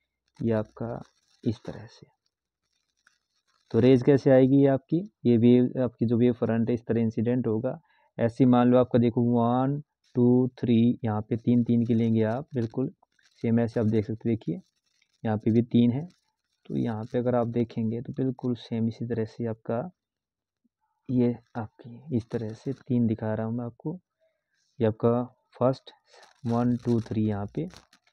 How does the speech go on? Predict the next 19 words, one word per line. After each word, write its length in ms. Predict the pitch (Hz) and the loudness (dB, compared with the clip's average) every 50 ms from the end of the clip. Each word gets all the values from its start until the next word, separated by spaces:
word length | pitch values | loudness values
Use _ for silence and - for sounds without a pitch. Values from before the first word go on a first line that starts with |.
| _ _ | _ _
ये 100 | - 107 | -4 -4
सेकंड 380 | 104 - - 107 101 - 113 107 | -4 -4 -4 -6 -4 -4 -4 -4
बिल्कुल 220 | 113 110 110 117 107 | -4 -4 -4 -4 -4
पैरेलल 480 | - 117 113 113 113 117 117 113 113 120 | -2 -2 0 0 0 0 0 0 -2 -4
दिखाएंगे। 520 | 110 - - 107 101 104 107 110 135 214 226 _ _ _ _ _ _ _ _ _ _ _ _ _ _ _ _ _ _ _ - - - _ _ - - | -6 -10 -10 -10 -8 -6 -6 -6 -8 -8 -12 _ _ _ _ _ _ _ _ _ _ _ _ _ _ _ _ _ _ _ -20 -20 -20 _ _ -12 -6
ये 120 | 123 117 | -2 -2
हो 100 | 117 110 | 0 0
गया 140 | 104 104 104 | 0 -2 -2
आपकी 180 | 101 - - 113 | -4 -6 -4 -4
लाइट 440 | 107 104 104 110 120 131 - - - _ _ _ _ _ _ | -2 -2 -2 -2 -2 -4 -6 -10 -20 _ _ _ _ _ _
वेव 220 | - 123 113 117 113 | -4 -2 0 -2 -2
फ्रंट 360 | 113 - 113 110 113 117 - | -2 -6 -6 -4 -4 -4 -2
इंसिडेंट 520 | 117 117 110 - - 113 104 110 107 101 104 | -2 -4 -4 -4 -4 -4 -4 -4 -4 -6 -8
हो 80 | 101 95 | -10 -12
गया 180 | 107 113 110 | -12 -12 -12
है, 140 | 117 143 190 202 _ _ _ _ _ _ _ _ _ _ _ _ _ _ - - - _ _ - - _ _ _ _ _ _ - | -14 -16 -18 -20 _ _ _ _ _ _ _ _ _ _ _ _ _ _ -20 -20 -20 _ _ -20 -20 _ _ _ _ _ _ -14
तो 600 | - - - - _ _ _ _ _ _ _ _ | -14 -14 -14 -18 _ _ _ _ _ _ _ _
ये 120 | - 110 110 | -10 -8 -6
आपका 460 | 104 101 101 _ - - 113 113 120 | -6 -6 -8 _ -10 -10 -10 -10 -10